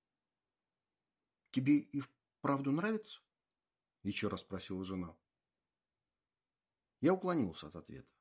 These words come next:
А почитатели нашего теперь уже семейного творчества ответили. Новым бумом, то есть усилением спроса.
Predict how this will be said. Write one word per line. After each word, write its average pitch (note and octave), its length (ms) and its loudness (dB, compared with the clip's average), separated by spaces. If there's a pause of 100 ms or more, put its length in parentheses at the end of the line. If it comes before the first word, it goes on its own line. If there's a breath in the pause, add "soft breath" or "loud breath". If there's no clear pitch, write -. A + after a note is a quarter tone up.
(880)
А A2+ 220 2
почитатели C#3+ 680 2
нашего G#2 380 4
теперь A2 280 -2
уже A2 140 2
семейного A2+ 480 4
творчества F2 480 -6 (240)
ответили. A2 600 -2 (600)
Новым D#3+ 380 8
бумом, F#3+ 380 6 (520)
то C#3+ 80 10
есть C3 200 6
усилением F3 560 4
спроса. - 420 -6